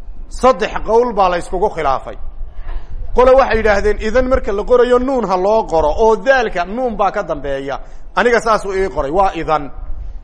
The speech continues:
Qowlkaa ayaa ugu saxsan, waa qowlka ugu sixada badan. Qolena waxay yidhaahdeen idan alif caadiya ha loo qoro, alif caadiya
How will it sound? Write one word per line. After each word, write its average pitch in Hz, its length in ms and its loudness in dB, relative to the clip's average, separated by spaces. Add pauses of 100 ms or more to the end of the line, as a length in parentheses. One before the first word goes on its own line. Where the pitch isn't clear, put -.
(160)
Qowlkaa 226 480 4
ayaa 214 240 4
ugu 196 180 2
saxsan, - 440 4
waa 180 160 6
qowlka 220 300 4
ugu 202 160 4
sixada 160 340 2
badan. 127 300 2 (1120)
Qolena 262 340 6
waxay 226 260 2
yidhaahdeen 202 640 0
idan 202 560 2 (880)
alif 254 320 2
caadiya 240 560 4
ha 208 120 4
loo 214 280 2
qoro, 147 400 0
alif 226 280 2
caadiya 160 680 2